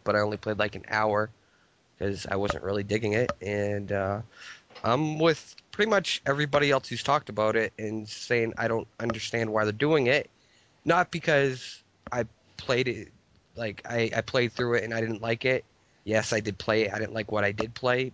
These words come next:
but because it's gotten so many negative feed-, so much n-, negative feedback on it, why would you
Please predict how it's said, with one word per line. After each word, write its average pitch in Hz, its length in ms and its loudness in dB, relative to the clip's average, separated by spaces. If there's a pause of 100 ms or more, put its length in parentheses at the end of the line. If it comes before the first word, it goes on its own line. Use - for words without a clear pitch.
(120)
but 107 280 2 (640)
because 117 520 2
it's 120 140 -4
gotten 123 380 0
so - 1000 -2
many 120 340 -2
negative 113 720 0 (640)
feed-, 147 300 -2
so - 120 -4
much 135 240 0
n-, 117 320 -8
negative 120 320 -2
feedback 107 520 -4
on 107 180 0
it, 107 220 -4 (420)
why 110 260 2
would 131 240 -2
you 117 320 -6